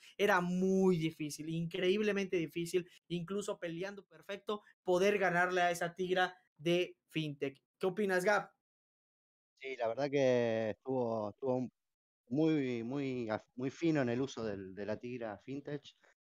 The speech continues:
Speaker 2: Eh, el Ebony Maw tiene incluso mucha menos vida y menos resistencia al no tener la armadura. Y, y la sacó rapidito. Creo que lo importante, como dije antes de que comenzara esta pelea, es la cuestión anímica.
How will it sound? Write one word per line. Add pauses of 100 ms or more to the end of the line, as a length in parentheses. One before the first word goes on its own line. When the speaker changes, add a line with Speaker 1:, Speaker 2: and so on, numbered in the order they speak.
Speaker 2:
Eh,
el
Ebony
Maw
tiene
incluso
mucha
menos
vida
y
menos
resistencia
al
no
tener
la
armadura. (600)
Y, (500)
y
la
sacó
rapidito. (420)
Creo
que
lo
importante,
como (180)
dije
antes
de
que
comenzara
esta
pelea, (520)
es
la
cuestión
anímica.